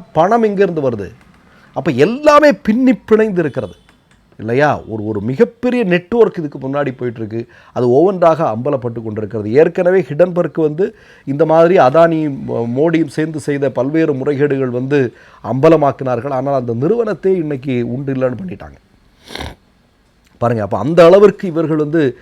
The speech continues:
சேர்ந்து ஒரு மிகப்பெரிய அளவிலான முறைகேடுகளை செய்து கொண்டிருக்கிறார்கள். தங்களுக்கு எதிரான நபர்களை, இப்ப அதானிக்கு எதிராக எல்லாம் வந்து நீங்க செய்தி ஊடகங்கள்ல,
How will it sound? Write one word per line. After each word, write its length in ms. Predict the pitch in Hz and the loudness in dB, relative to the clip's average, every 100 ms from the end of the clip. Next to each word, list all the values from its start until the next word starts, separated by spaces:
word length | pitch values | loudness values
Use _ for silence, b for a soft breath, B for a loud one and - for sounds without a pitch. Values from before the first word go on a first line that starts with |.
| b | b
சேர்ந்து 840 | b - 175 247 254 220 214 143 120 | b 0 6 8 8 6 4 4 2
ஒரு 140 | 120 | -6
மிகப்பெரிய 560 | 117 131 151 - 147 131 | -6 -6 -6 -4 -2 0
அளவிலான 540 | 120 127 127 120 113 - b b - | -2 -2 -2 0 -2 -6 b b -6
முறைகேடுகளை 600 | 123 165 156 147 135 127 | 0 2 2 0 0 -2
செய்து 300 | - 123 123 | -4 -6 -4
கொண்டிருக்கிறார்கள். 720 | 113 110 - 113 101 143 165 b b | -6 -6 -6 -6 -4 -6 -8 b b
தங்களுக்கு 440 | - 143 165 143 139 | -4 0 2 0 0
எதிரான 340 | 156 160 151 | 2 2 2
நபர்களை, 340 | 139 135 135 | -2 -2 -2
இப்ப 220 | 131 131 127 | -2 0 2
அதானிக்கு 280 | 170 170 | 2 0
எதிராக 360 | 160 156 156 151 | -4 -4 -4 -2
எல்லாம் 240 | 160 165 | -2 -2
வந்து 300 | 156 160 196 196 b | -4 -4 -6 -6 b
நீங்க 180 | - 151 | -4 -2
செய்தி 300 | 143 170 185 | 0 0 0
ஊடகங்கள்ல, 760 | 175 165 156 156 160 165 151 | 0 0 0 0 0 4 4